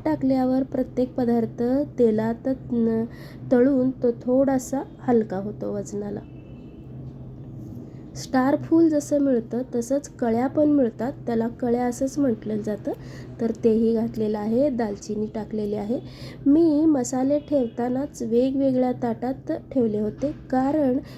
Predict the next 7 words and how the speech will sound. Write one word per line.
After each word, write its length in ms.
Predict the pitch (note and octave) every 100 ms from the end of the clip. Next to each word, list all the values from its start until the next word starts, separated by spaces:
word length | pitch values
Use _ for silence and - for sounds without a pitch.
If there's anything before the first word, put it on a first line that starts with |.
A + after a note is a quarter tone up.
| - -
वेगवेगळ्या 560 | B3+ C#4 D4 C#4 C4+
जातीला, 540 | B3+ C4 A#3+ A#3+ A#3 B3+
अं, 800 | - - B3 A#3 A#3+ A#3 A#3 A#3 - - - - - A#3
वेगवेगळे 720 | A3+ A3+ A#3+ A#3+ A#3 A#3 E4+ - - -
असे 320 | A3+ A#3+ B3 B3
ठेवले 240 | B3+ G#3+ G#3+
होते 400 | G#3 - F#4